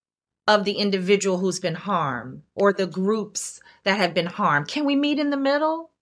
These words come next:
You know what I mean? And then Ibram X Kendi said it best, instead of, you know, um,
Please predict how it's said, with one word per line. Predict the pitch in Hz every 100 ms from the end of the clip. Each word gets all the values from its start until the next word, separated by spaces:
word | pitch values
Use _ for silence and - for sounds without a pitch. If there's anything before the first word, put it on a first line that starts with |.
| _ _
You | 240
know | 247 262
what | 262
I | 254
mean? | 254 254 262 269 - - - - - - - -
And | 269 262
then | 269 269 262 254 247 247
Ibram | 294 285 269
X | 247 -
Kendi | - 269 262
said | 233 247 214
it | 202 196
best, | 190 302 466 196 - 233
instead | 214 202 - 262 254
of, | 240 233 226 196 - - - -
you | 214 254
know, | 240 226 214 214 208 202 202 - _ _ _ _
um, | 220 214 190 175 160 156